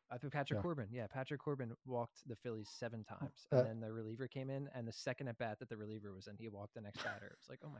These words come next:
Speaker 1: gosh, dude." Like,
Speaker 2: A-, again, man,
Speaker 1: crazy.
Speaker 2: they're, they're, they're catching their stride, dude. I mean, how many games back of,
Speaker 1: Yeah.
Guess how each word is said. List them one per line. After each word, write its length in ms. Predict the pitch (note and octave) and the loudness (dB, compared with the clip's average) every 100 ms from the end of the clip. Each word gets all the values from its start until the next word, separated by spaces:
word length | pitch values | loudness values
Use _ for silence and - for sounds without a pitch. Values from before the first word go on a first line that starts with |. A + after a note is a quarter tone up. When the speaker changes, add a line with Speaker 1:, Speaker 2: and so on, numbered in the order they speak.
| G#2 | -10
Speaker 1:
gosh, 360 | A#2 B2 A2+ - - | -8 -6 -8 -10 -12
dude." 140 | B2+ - | -12 -10
Like, 160 | - _ _ _ _ - _ - | -12 _ _ _ _ -20 _ 12
Speaker 2:
A-, 180 | D#3 C#3 | 12 12
again, 280 | C3+ E3+ D#3+ | 12 12 12
man, 240 | C3 C3+ | 12 12
Speaker 1:
crazy. 180 | B2+ C3+ | 12 10
Speaker 2:
they're, 160 | C3 C3 | 10 12
they're, 320 | C3+ E3+ C#3 | 12 12 12
they're 160 | C#3 C#3+ | 12 12
catching 280 | E3+ E3 | 12 12
their 100 | C#3+ | 12
stride, 300 | A2 C3+ C#3+ | 10 12 12
dude. 220 | A2 A2 A2 | 12 12 12
I 60 | |
mean, 280 | G#2+ G#2+ G#2+ - | 10 10 6 6
how 80 | G#2+ | 10
many 120 | C#3 A#2+ | 12 12
games 240 | A#2+ A2 | 12 12
back 260 | A#2 A2+ A2+ | 10 10 10
of, 180 | G2+ | 6
Speaker 1:
Yeah. 60 | F#2+ | 6